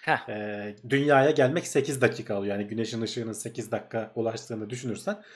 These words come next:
Speaker 2: Plüto'ya
Speaker 1: Evet.
Speaker 2: gitmek, e, beş saati geçiyor. E, en yakın, e, yıldıza gideceğim dersen dört yıl,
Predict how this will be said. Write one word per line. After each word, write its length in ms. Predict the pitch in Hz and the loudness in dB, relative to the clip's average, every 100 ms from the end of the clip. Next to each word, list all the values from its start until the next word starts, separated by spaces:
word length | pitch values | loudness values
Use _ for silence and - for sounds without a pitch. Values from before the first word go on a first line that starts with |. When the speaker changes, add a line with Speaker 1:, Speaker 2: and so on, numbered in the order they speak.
| - _ | -20 _
Speaker 2:
Plüto'ya 360 | - 160 156 143 | 0 2 6 8
Speaker 1:
Evet. 180 | 127 123 | 8 4
Speaker 2:
gitmek, 420 | 175 202 - - | 0 -2 -2 -2
e, 320 | 123 120 117 | 0 0 6
beş 160 | 156 156 | 6 6
saati 380 | - 127 120 | 4 4 4
geçiyor. 400 | 175 - - 117 - - - - - _ - | 4 4 6 4 4 -4 -20 -20 -20 _ -8
E, 400 | 110 107 107 - - | -4 -4 -6 -6 6
en 200 | 151 208 | 8 10
yakın, 540 | 196 - 170 143 135 120 | 8 6 2 0 -6 -4
e, 380 | 120 120 117 113 | -2 0 -2 2
yıldıza 400 | 135 151 151 165 | 2 2 0 -2
gideceğim 460 | 143 143 156 156 | -2 -2 0 2
dersen 500 | 170 147 - 226 214 - 131 120 | 4 4 4 0 0 -8 -8 4
dört 320 | 165 175 - | 6 6 6
yıl, 120 | 123 | 0